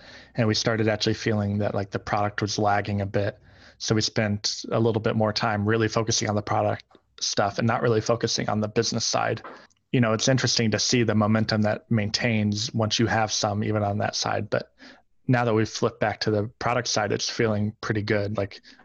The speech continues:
much more complete. Some of the things that we're feeling maybe n-, not as thought through as they should have been, or just were thrown together quickly 'cause we didn't know how people were gonna use them, have now been reconsidered.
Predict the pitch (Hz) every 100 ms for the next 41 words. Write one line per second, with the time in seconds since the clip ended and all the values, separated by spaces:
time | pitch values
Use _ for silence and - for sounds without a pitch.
0 | _ _ - 120 - 117 107 - 107 117
1 | 104 - - 123 123 120 117 110 110 -
2 | 113 107 104 110 _ _ _ _ _ _
3 | _ _ _ - 120 113 113 202 127 117
4 | 117 120 120 - 113 - 131 131 123 120
5 | - 127 120 120 117 110 101 113 - 107
6 | - - 123 120 117 110 107 120 117 120
7 | 117 104 107 110 110 104 104 - 113 107
8 | 104 101 110 107 123 120 - 107 110 104
9 | 107 104 104 107 - 107 110 110 107